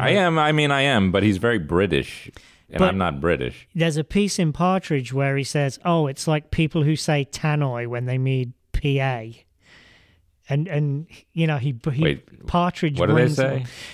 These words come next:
Speaker 1: Uh, in an Alan Partridge episode, he says, "It's like people who say tannoy when they mean P A system."
Speaker 2: What's
Speaker 1: 'Cause
Speaker 2: the first word you're saying?
Speaker 1: Tannoy.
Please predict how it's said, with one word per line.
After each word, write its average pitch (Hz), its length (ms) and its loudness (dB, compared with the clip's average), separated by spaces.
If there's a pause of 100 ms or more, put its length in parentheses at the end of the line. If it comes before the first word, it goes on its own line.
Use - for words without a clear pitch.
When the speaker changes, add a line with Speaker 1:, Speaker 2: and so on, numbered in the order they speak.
(120)
Speaker 1:
Uh, 160 240 2 (140)
in 175 240 -2
an 165 100 4
Alan 185 260 2
Partridge 190 460 0
episode, 135 540 -2
he 131 100 -2
says, 139 380 -2
"It's - 260 -4
like 160 460 -2
people 190 400 0
who 170 180 2
say 151 400 0
tannoy 120 840 -2 (460)
when 143 220 0
they 143 180 0
mean 143 600 2 (160)
P 143 280 4
A 147 220 2
system." 123 720 -8 (1300)
Speaker 2:
What's 110 160 2
Speaker 1:
'Cause - 40 -10
Speaker 2:
the 156 80 2
first 131 400 0
word 101 220 2
you're 82 100 2
saying? 69 400 -2 (140)
Speaker 1:
Tannoy. 127 720 -2